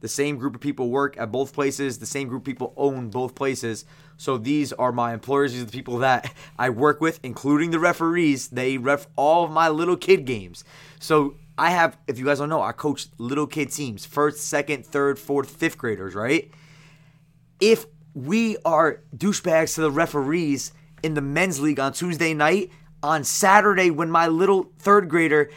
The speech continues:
is going up for a layup and he gets hacked and I don't get a call, he's, I, the ref's gonna look at me and be like, "Well, that's 'cause you guys were being terrible towards me in the men's league this week." So with that in mind, I know everyone, no one in this league is like that, but just keep in mind,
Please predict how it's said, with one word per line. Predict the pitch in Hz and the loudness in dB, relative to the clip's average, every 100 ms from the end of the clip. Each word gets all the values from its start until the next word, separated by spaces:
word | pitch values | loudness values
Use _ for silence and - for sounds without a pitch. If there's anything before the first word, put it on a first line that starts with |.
| - - | -20 -4
is | 151 110 | -2 4
going | 185 190 | 6 6
up | 175 | 4
for | - 180 | 4 4
a | 165 | 6
layup | 185 180 151 | 6 6 4
and | 147 | 0
he | 143 | -2
gets | 160 160 | 0 -2
hacked | - 180 170 160 | 4 4 4 4
and | 156 | 4
I | |
don't | 170 165 | 4 4
get | 156 | 0
a | |
call, | 151 175 185 156 151 - - | 0 4 6 6 2 -10 -4
he's, | 160 185 - | 0 0 4
I, | 160 | 2
the | 180 165 | 4 4
ref's | 160 170 180 | 6 6 6
gonna | 185 | 6
look | 185 190 | 6 6
at | 180 | 4
me | 175 | 2
and | 165 | 2
be | |
like, | 170 156 | 2 2
"Well, | 160 | 2
that's | 165 160 | 2 2
'cause | 160 147 - - | -2 -2 -10 -12
you | 147 156 | -4 4
guys | 170 156 | 6 6
were | 135 147 | 2 0
being | 160 147 151 | 0 0 0
terrible | 143 160 151 135 | 4 4 6 2
towards | 139 139 120 | 0 0 -2
me | 135 135 117 - - | -4 -4 -6 -14 -8
in | 147 139 | -6 -4
the | |
men's | 139 156 127 | 0 0 0
league | 131 113 | -4 -4
this | 110 104 | -6 -6
week." | 107 98 | -8 -6
So | - 113 104 - - - | -4 -4 -4 -12 -20 -12
with | 123 120 | -8 2
that | 156 151 | 4 4
in | 139 | 2
mind, | 135 127 113 - - - | -2 -2 -6 -16 -16 -10
I | 123 | -8
know | 127 156 170 | -2 0 2
everyone, | 147 139 139 131 | 2 0 -2 -2
no | 147 | -2
one | 151 | -2
in | 131 | -6
this | 120 | -8
league | 123 127 113 | -6 -6 -6
is | 110 | -8
like | 101 131 117 | -6 -6 -4
that, | 104 98 - - - | -6 -8 -18 -20 -8
but | 101 156 143 - - - - - | 4 6 6 2 -20 -20 -20 -14
just | - | -12
keep | - 170 160 | -4 -2 -2
in | 151 | 0
mind, | 143 139 123 110 | 2 2 0 -6